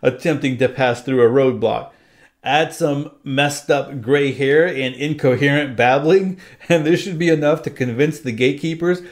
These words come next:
to let the old codger through. He is harmless." All right.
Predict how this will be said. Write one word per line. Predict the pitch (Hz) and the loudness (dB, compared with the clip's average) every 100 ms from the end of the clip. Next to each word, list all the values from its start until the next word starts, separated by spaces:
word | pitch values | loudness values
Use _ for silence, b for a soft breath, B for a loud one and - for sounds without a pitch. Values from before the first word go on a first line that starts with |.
| B - | B -6
to | 123 | 0
let | 123 147 | 0 0
the | 127 120 | -4 -2
old | 131 147 170 175 | 4 4 4 -2
codger | - 147 147 160 165 175 | -6 0 0 0 0 0
through. | 175 143 147 120 101 98 B B | 0 2 2 2 0 -8 B B
He | - 135 | -2 2
is | 143 147 | 2 2
harmless." | 143 120 110 107 - - - _ b b b - | 0 0 0 -4 -6 -10 -20 _ b b b -4
All | 123 | 2
right. | 123 104 98 | 2 2 -2